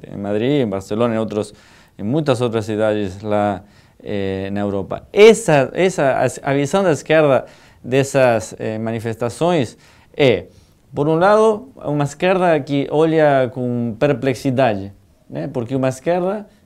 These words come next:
mais estruturada, mais velha, que não consegue entender o que que tá acontecendo. No caso do, no caso do Chile, das duas ondas de, dos pinguins,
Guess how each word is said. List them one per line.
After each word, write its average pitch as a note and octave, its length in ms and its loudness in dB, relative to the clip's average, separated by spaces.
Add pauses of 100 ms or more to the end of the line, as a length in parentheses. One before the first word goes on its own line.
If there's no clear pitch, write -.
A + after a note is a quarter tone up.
(120)
mais B2 200 -4
estruturada, B2+ 680 0
mais C3 220 -2
velha, D#3+ 320 -2
que A#2+ 160 -8
não C3 200 -2
consegue C#3+ 800 2 (240)
entender C#3+ 600 0
o C#3 60 0
que B2+ 100 -4
que A#2 100 -6
tá A#2+ 120 -4
acontecendo. G2+ 720 -8
No B2+ 140 -6
caso G3+ 340 2
do, B2+ 500 0
no B2 100 -6
caso F3 240 -6
do C3+ 120 0
Chile, D3+ 380 2
das A2+ 360 -4
duas A#2+ 500 0
ondas B2 420 -4
de, G2+ 240 -6
dos G2+ 160 -10
pinguins, A2+ 580 -4